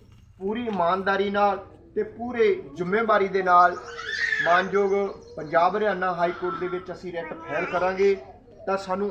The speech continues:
ਉਮੀਦ ਆ ਕਿ ਪਬਲਿਕ ਦੇ ਸੰਯੋਗ ਦੇ ਨਾਲ ਜਿਹੜਾ ਹੈਗਾ, ਅਸੀਂ ਕਾਮਯਾਬ ਹੋਵਾਂਗੇ। ਮੈਂ ਬੇਨਤੀ ਕਰੂੰਗਾ ਆਪਣੇ ਆਗੂ ਲੀਡਰਾਂ ਨੂੰ ਕਿ ਆਪਣੀਆਂ ਲੇਬਰਾਂ ਦੇ ਵਿੱਚ ਇਸ ਗੱਲ ਦੀ ਚਰਚਾ ਬਣਾਈ ਰੱਖਿਓ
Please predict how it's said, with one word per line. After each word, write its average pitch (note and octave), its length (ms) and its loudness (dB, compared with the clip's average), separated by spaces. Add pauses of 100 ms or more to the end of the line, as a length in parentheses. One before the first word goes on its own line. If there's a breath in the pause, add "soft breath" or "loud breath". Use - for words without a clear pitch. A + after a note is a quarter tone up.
ਉਮੀਦ F3+ 380 2
ਆ A3 160 8 (480)
ਕਿ G3 120 2
ਪਬਲਿਕ G3+ 480 -8
ਦੇ G#3 120 -2
ਸੰਯੋਗ F#3 440 2
ਦੇ F#3 160 -2
ਨਾਲ D#3 280 2 (1300)
ਜਿਹੜਾ G3 260 2
ਹੈਗਾ, G3+ 360 4
ਅਸੀਂ G3+ 200 -6
ਕਾਮਯਾਬ F#3+ 500 -2 (100)
ਹੋਵਾਂਗੇ। A3 540 -2 (600)
ਮੈਂ G3+ 380 0
ਬੇਨਤੀ F3+ 480 -8
ਕਰੂੰਗਾ G3 580 0 (460)
ਆਪਣੇ G3+ 440 0
ਆਗੂ F3+ 280 2
ਲੀਡਰਾਂ F#3+ 440 0
ਨੂੰ G3 180 2 (500)
ਕਿ F#3+ 200 -2
ਆਪਣੀਆਂ A3 440 0
ਲੇਬਰਾਂ G3 400 4
ਦੇ F#3+ 120 0
ਵਿੱਚ F#3+ 240 0
ਇਸ F#3 360 -2
ਗੱਲ F#3 140 2
ਦੀ F3+ 200 -8 (320)
ਚਰਚਾ G3 420 -2
ਬਣਾਈ F#3+ 280 0
ਰੱਖਿਓ G#3+ 440 2